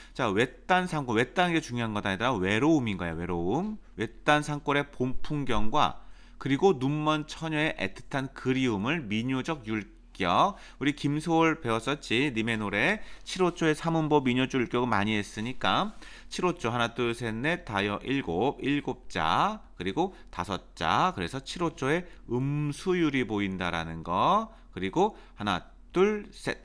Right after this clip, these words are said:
삼음보라는 거 하나 기본이지만 다시 한번 운율 얘기하고 들어가고. 자, 시상전개 방식 들어간다. 자, 시상전개 방식은 두 가지가 있어요.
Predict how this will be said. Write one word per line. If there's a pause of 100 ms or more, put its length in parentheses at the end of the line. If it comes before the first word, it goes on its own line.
(140)
삼음보라는
거
하나
기본이지만
다시
한번 (260)
운율
얘기하고
들어가고. (420)
자,
시상전개
방식
들어간다. (340)
자,
시상전개
방식은
두
가지가
있어요.